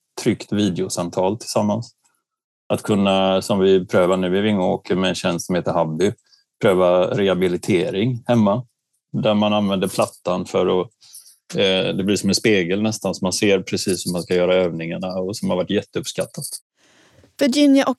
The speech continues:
Speaker 2: Regina, vi har ju lyssnat på era projektexempel här nu.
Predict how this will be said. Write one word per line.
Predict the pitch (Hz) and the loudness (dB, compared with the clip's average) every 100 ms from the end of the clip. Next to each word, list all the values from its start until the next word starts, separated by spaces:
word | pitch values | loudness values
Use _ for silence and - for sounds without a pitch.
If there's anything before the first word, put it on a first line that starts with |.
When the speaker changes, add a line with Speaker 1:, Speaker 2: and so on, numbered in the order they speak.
| - | -6
Speaker 2:
Regina, | 254 262 247 208 | -2 2 2 2
vi | 247 262 | 2 4
har | 269 | 4
ju | |
lyssnat | 247 269 - 202 - | 2 -2 0 -2 -2
på | 311 262 208 175 175 | 0 2 4 2 2
era | 190 170 151 | 0 2 0
projektexempel | - 185 - - - 170 254 285 | -2 -6 -6 -6 -4 -2 0 0
här | 220 | 0
nu. | 165 | 0